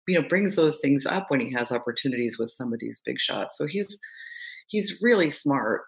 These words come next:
and, uh, and obviously he can sing like crazy. Uh, and they were, the band was really generous. I mean, you know, they turned red zones, um, at all their co-, at all their tours, so that there were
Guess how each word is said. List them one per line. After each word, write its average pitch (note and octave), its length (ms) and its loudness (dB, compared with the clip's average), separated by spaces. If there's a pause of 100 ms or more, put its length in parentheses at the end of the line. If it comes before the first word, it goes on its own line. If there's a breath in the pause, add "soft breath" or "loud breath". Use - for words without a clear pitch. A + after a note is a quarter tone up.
and, B2+ 320 2
uh, A#2 280 0
and D#3 120 6
obviously D3+ 380 2
he B2 80 0
can A2 140 -2
sing A#2 640 0
like A#2 140 -6
crazy. C3+ 640 -2 (160)
Uh, A2 260 0 (440)
and F3+ 140 6
they A3+ 120 10
were, B3+ 160 8
the G3+ 80 6
band B3 320 8
was - 260 6
really A#3 220 8
generous. G#3 440 8
I D3 60 6
mean, D#3 360 6
you F#3 100 4
know, E3 80 6
they F3 160 8
turned F3 480 4
red E3+ 240 8
zones, A#2+ 680 4 (680 loud breath)
um, A#2+ 420 6
at C3 180 6
all C#3+ 160 10
their C3 280 6
co-, - 280 2
at A#2+ 160 0
all C#3 160 6
their C3 160 8
tours, D#3 640 2
so A#2+ 140 6
that A#2 180 4
there B2 140 4
were A#2 240 2